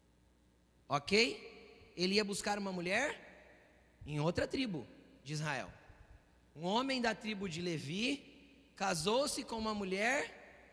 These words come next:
da tribo de Levi. Ele já não era muito certo. Você consegue entender o que eu tô falando ou não? Ele já era meio contra, assim, o que todo mundo pensava. Êxodo capítulo seis, versículo não lembro qual.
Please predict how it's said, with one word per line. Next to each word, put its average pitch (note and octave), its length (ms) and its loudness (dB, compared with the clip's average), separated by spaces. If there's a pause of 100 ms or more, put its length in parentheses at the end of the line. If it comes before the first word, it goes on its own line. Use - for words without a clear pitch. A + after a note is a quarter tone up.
(400)
da C3 160 -8
tribo D3 260 -4
de D#3+ 80 -4
Levi. C4 520 2 (2250)
Ele B3 180 6
já D#4 140 8
não D#4 120 4
era D#4 180 8
muito E4+ 200 0
certo. G3 340 6
Você C4 120 -2
consegue C4+ 300 2
entender G#3 200 0
o F3+ 40 -2
que F3+ 60 -4
eu - 40 -6
tô D#3+ 80 -6
falando E3 340 0
ou C#4+ 60 2
não? D#3+ 200 0 (200)
Ele D4 100 2
já D#4 140 4
era D#4+ 160 6
meio D#4+ 180 -2
contra, C#4+ 440 2
assim, B3 340 2
o G3 40 -2
que F3+ 100 -8
todo A3 220 2
mundo A3 120 2
pensava. F3+ 680 0 (1600)
Êxodo C#4 380 8
capítulo C#4+ 440 -2
seis, C4+ 280 4
versículo C4 540 -2
não B3+ 160 -4
lembro A#3 260 2
qual. G#2 280 -2